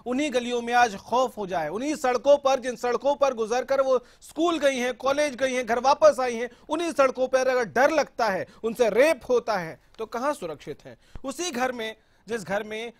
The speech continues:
वो पली, बढ़ी, जन्मी, उसी घर में कोई पड़ोसी आके रेप कर जाए और पुलिस खामोश रह जाए, उस बेटी को आत्महत्या करनी पड़ जाए, आत्मदाह करनी पड़ जाए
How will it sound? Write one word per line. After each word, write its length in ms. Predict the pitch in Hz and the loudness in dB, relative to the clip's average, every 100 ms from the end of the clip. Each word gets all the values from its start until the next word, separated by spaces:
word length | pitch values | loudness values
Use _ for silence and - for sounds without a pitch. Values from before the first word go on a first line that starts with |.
| _ | _
वो 100 | 160 | -16
पली, 420 | 180 190 190 208 190 | -10 -8 -8 -10 -10
बढ़ी, 400 | 170 160 202 185 | -12 -10 -12 -12
जन्मी, 520 | 165 180 220 208 127 _ _ _ - | -14 -14 -14 -14 -18 _ _ _ -18
उसी 240 | 185 240 | -16 -14
घर 220 | 165 175 180 | -12 -12 -12
में 240 | 170 175 - _ | -16 -16 -18 _
कोई 120 | 196 196 | -12 -10
पड़ोसी 480 | 175 170 185 214 | -8 -8 -10 -6
आके 260 | 202 175 175 | -4 -4 -10
रेप 320 | 147 208 - | -8 -8 -8
कर 140 | 202 156 | -10 -10
जाए 320 | 143 120 104 _ _ _ | -12 -16 -16 _ _ _
और 200 | 185 185 - | -10 -8 -10
पुलिस 280 | 196 190 | -12 -12
खामोश 540 | - 175 180 233 269 220 | -16 -14 -10 -8 -8 -8
रह 200 | 185 151 | -10 -10
जाए, 220 | 139 135 | -12 -14
उस 140 | 143 | -12
बेटी 220 | 190 190 208 | -12 -12 -6
को 120 | 214 | -4
आत्महत्या 540 | 214 208 175 - 262 | -4 -6 -16 -6 -4
करनी 280 | 226 220 202 | -4 -10 -10
पड़ 160 | 185 170 | -12 -8
जाए, 240 | 175 180 - - | -8 -8 -12 -2
आत्मदाह 560 | 240 247 247 190 269 294 | 0 0 -4 2 4 4
करनी 300 | - 247 233 | 2 -6 -6
पड़ 180 | 214 190 | -8 -6
जाए 320 | 160 143 | -6 -8